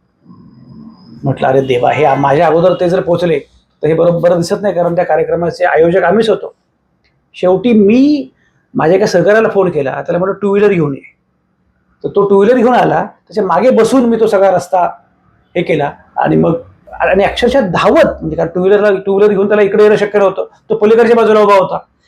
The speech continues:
मी त्या ट्रॅफिकमधून धावत तिथपर्यंत गेलो, त्या टू व्हीलरवर मागे बसलो, कार्यक्रमाला तिथे गेलो. नऊ पन्नासला मी पोहोचलो आणि नऊ बावन्नला अजित पवार आले. अजित पवार वेळेचे पक्के आहेत. मी अनेकदा ते महानगरपालिकेला भेट देतात ना,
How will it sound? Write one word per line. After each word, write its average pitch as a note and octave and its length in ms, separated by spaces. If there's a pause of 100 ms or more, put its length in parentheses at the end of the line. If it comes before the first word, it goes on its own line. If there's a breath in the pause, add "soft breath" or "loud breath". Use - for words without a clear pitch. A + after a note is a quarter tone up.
(120)
मी G3 60
त्या A3 100
ट्रॅफिकमधून G#3 760
धावत G#3+ 440 (540)
तिथपर्यंत G3+ 340
गेलो, D#3 420 (140)
त्या F3 120
टू F#3+ 60
व्हीलरवर F#3 320
मागे E3 220
बसलो, D#3+ 440 (360)
कार्यक्रमाला F3 480
तिथे F3 220
गेलो. D3+ 340 (360)
नऊ G#3+ 180
पन्नासला A3+ 440
मी B3+ 60
पोहोचलो F#3+ 520 (260 soft breath)
आणि F#3 120
नऊ G3+ 160
बावन्नला F#3+ 640 (200)
अजित D#3 240
पवार D3+ 160
आले. - 200 (1400)
अजित A3+ 200
पवार C4 240
वेळेचे F#3+ 320
पक्के - 340
आहेत. C#3+ 140
मी E3 60
अनेकदा G3 300
ते - 100
महानगरपालिकेला A3 720
भेट G3 240
देतात A3 220
ना, G3+ 100